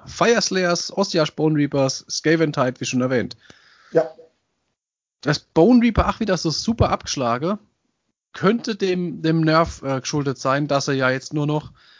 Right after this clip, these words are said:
Speaker 1: ähm, Einser rerollen dürfen, statt plus eins auf das Save zu kriegen. Einer der größte Unverschämtheiten, meiner <laughs> Meinung nach, die G W da gemacht hat.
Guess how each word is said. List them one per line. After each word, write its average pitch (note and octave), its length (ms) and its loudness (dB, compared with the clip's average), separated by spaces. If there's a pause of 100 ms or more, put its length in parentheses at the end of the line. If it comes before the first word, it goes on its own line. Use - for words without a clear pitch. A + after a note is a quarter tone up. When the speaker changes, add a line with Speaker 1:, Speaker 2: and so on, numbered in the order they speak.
(320)
Speaker 1:
ähm, A#2+ 400 -2
Einser F3+ 480 2
rerollen D#3+ 460 2
dürfen, C#3 340 -4
statt C3+ 260 -4
plus - 280 2
eins D#3 200 2
auf C#3+ 80 -6
das C3 160 -6
Save D#3 220 0
zu - 140 -10
kriegen. C3 320 -4
Einer B2+ 220 0
der B2 120 0
größte D3+ 380 -2
Unverschämtheiten, B2 800 0
meiner B2+ 280 2
<laughs> - 80 0
Meinung D#3+ 160 0
nach, C#3 180 -6
die C3+ 140 -8
G B2+ 160 -6
W A#2+ 100 -4
da A#2 100 -4
gemacht B2 320 -4
hat. C3 160 -6